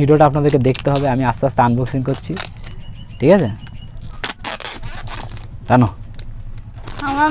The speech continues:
Speaker 2: নেই বলে তুমি না
Speaker 1: আহ।
Speaker 2: খুলে রেখে দিয়েছো?
Speaker 1: হ্যাঁ, বক্সটা ওপেন করবো নাকি? ও, এই ভাই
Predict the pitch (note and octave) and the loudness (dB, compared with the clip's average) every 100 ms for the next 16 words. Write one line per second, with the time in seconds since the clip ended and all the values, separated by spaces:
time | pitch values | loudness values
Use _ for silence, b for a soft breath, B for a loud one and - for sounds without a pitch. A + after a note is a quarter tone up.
0 | D4+ D#4+ D#4+ E4 F4 - F4 E4 - - | 4 2 2 4 6 8 8 8 6 2
1 | D#4+ D#4 - E4+ E4+ G4 E4+ A#3 - - | 0 -2 -2 -2 -2 -4 -4 -4 -6 -2
2 | G#2 A#2+ C#3 D3+ C3 A2 - - - - | 4 8 10 10 8 2 -4 -10 -12 -12
3 | - b b b b b b - A#2+ B2 | -12 b b b b b b 0 4 6
4 | - C3 E3 F#3 F#3+ C#3 D3 G2+ - - | 6 8 8 8 8 6 4 0 -2 -10
5 | - - - - - - - - - - | -12 -12 -12 -12 -12 -12 -10 -10 -10 -12
6 | - - - - - - - - - - | -12 -14 -12 -14 -14 -14 -14 -14 -14 -14
7 | - - - - - G2+ G2 A2 | -14 -14 -14 -8 -4 -2 0 2